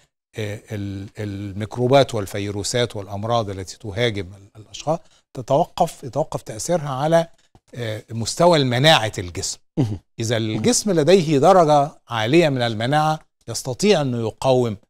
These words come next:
Speaker 1: هذه المؤثرات، سواء مؤامرات أو خطط أو تدبير أو، آه، آه، آه، سواء واضحة أو، أو مخفية.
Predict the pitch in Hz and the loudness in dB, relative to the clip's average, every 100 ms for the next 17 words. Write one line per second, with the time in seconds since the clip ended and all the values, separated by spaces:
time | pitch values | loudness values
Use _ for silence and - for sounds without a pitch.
0 | _ 107 110 113 95 82 82 - 113 123 | _ -6 -2 -4 -6 -10 -10 -6 -2 -2
1 | - - _ _ - 107 123 120 110 101 | -2 -16 _ _ -10 -2 0 -2 -8 -8
2 | 104 104 117 117 101 92 - 110 113 - | -4 0 0 -2 -8 -14 -10 -6 -6 -8
3 | - 110 - 92 101 120 117 120 101 90 | -20 -16 -12 -12 -6 -2 -2 -4 -12 -14
4 | - _ _ - 104 101 - 110 98 98 | -16 _ _ -16 -12 -12 -10 -10 -8 -10
5 | - 101 95 92 - 143 - 120 117 107 | -12 -10 -10 -14 -14 -10 -6 -6 -4 -6
6 | 107 123 - 123 101 98 95 123 101 90 | -4 -4 -2 -4 -4 -10 -14 -16 -16 -12
7 | - 135 139 143 | -10 0 2 2